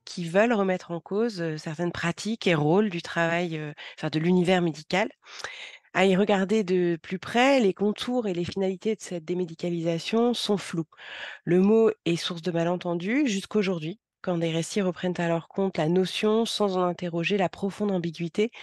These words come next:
qui, en fait, écrase la disparité des pratiques. En étudiant les manières dont la démédicalisation se traduit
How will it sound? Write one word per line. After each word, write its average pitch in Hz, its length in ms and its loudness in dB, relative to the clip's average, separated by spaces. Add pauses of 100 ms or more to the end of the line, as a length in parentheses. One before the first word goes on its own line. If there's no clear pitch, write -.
(260)
qui, 202 200 2
en 190 100 4
fait, 240 340 2
écrase 220 640 2
la 175 200 2
disparité 170 560 -6
des 180 100 -2
pratiques. - 500 -10 (880)
En 190 140 6
étudiant 226 340 4
les 196 140 6
manières 220 500 4
dont 202 140 0
la 175 100 4
démédicalisation 180 880 -2
se 175 140 -4
traduit 185 540 -2